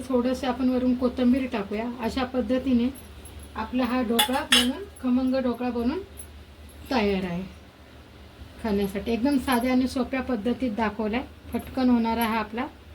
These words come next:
खमंग ढोकळा. तुम्हाला आता मी दाखवते एक पीस घेऊन. तर बघू शकता, हा बघा,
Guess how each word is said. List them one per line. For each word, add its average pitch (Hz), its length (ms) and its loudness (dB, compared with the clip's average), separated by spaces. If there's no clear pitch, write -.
खमंग 233 380 4
ढोकळा. 202 340 -2
तुम्हाला 240 220 4
आता 247 180 2
मी 262 140 6
दाखवते 254 560 0
एक 220 260 -10
पीस 226 260 -4
घेऊन. 202 200 -6
तर 214 80 -6
बघू 233 220 2
शकता, 240 340 -2
हा 214 100 0
बघा, 220 240 -2